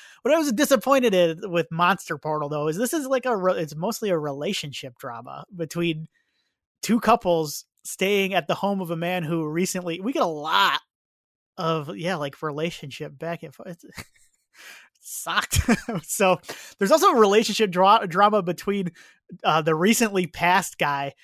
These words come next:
and the housekeeper of his home. So not just the living are caught up in this mess. The monster portal in the story doesn't even show up until, like, an hour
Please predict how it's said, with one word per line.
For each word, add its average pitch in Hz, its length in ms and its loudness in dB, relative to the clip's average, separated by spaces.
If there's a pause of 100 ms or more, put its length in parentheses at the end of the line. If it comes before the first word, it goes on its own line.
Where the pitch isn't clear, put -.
(200)
and 156 180 -4
the 147 40 -4
housekeeper 185 680 2
of 165 80 2
his 156 100 -6
home. 180 200 0
So 147 360 -10
not 196 340 2
just 247 200 0
the 220 100 6
living 214 360 6
are 147 120 0
caught 151 260 2
up 151 160 0
in 151 80 -8
this 151 180 -8
mess. 147 400 -8 (920)
The 180 140 0
monster 202 500 6
portal 180 400 6
in 170 120 4
the 165 80 0
story 175 300 4
doesn't 175 220 2
even 170 140 0
show 170 180 2
up 170 120 4
until, 165 160 0
like, 165 180 2
an 165 100 -4
hour 180 480 6